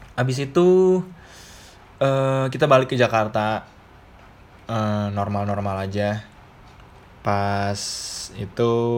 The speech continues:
ada lagi nih cerita. Nyokap gue jalan sama temen-temennya. Keluar kota lagi.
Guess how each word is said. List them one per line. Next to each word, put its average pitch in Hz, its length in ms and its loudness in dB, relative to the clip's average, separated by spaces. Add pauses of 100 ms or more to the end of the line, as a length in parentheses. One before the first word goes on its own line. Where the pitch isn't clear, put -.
(1000)
ada 107 160 0
lagi 120 240 2
nih 127 120 0
cerita. 120 440 -4 (760)
Nyokap 107 240 2
gue 113 220 0 (460)
jalan 107 280 2
sama 104 200 -2
temen-temennya. 104 600 -4 (640)
Keluar 107 320 4
kota 98 320 0
lagi. 143 480 2